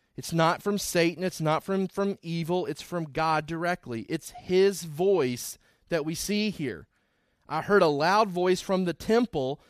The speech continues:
telling the seven angels to go and do this." Well, we just read about the temple, right? And we just read that everybody was, was, um, was kicked out of the temple until this takes place, until this happens, right? So it's only God in the temple. It's his presence. We saw the smoke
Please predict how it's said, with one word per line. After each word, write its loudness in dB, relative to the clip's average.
telling 2
the -2
seven 2
angels 0
to -6
go -2
and -4
do -2
this." -6
Well, 0
we 4
just 2
read 2
about 0
the -12
temple, -4
right? 0
And 0
we 2
just -2
read 4
that -2
everybody 2
was, 2
was, 2
um, 0
was -2
kicked 6
out 4
of 0
the -6
temple -4
until 2
this 0
takes -4
place, 0
until -4
this -4
happens, -6
right? -4
So -4
it's -2
only 2
God 0
in 0
the -4
temple. -4
It's -4
his 6
presence. 0
We -6
saw 2
the -4
smoke 2